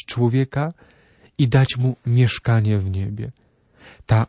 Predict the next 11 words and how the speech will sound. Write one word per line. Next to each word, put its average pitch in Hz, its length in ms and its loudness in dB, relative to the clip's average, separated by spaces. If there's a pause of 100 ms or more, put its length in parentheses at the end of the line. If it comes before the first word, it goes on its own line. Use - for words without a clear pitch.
ofiara 135 580 2
odkupieńcza 131 840 0
Jezusa 113 440 0
Chrystusa 113 640 -2
dokonana 120 640 2 (440)
w - 140 -20
posłuszeństwie, 131 1300 0 (1800)
w - 140 -20
posłuszeństwie, 127 1200 0 (760)
które 120 420 2
jest 120 340 0